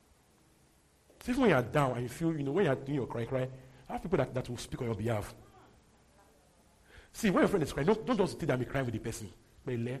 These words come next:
pele, pele. Oga, your pele doesn't help much.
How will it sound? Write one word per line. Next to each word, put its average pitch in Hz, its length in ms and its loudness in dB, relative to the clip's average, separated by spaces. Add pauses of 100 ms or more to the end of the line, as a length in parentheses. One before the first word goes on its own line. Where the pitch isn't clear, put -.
(180)
pele, 120 360 -4 (380)
pele. 131 320 -4 (320)
Oga, 170 300 2 (500)
your 202 100 -8
pele 233 400 8 (160)
doesn't 196 240 -4
help 175 200 0
much. 160 320 2